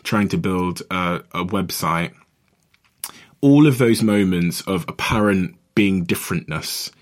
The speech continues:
resulted ultimately in a different type of result. And the crazy thing is,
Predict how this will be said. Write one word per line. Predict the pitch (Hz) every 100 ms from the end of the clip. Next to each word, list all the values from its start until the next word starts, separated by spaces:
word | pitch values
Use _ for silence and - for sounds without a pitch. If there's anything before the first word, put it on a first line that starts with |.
| _ _ _ _ _ -
resulted | 104 110 107 104 - 85 87 -
ultimately | 110 117 - 98 82 87 85 87 -
in | - 95
a | 87
different | 87 101 - 95
type | - 90 87
of | 85
result. | 87 90 85 78 - - -
And | 92
the | 104
crazy | - 139 123 110
thing | 120 107
is, | 110 101 85 76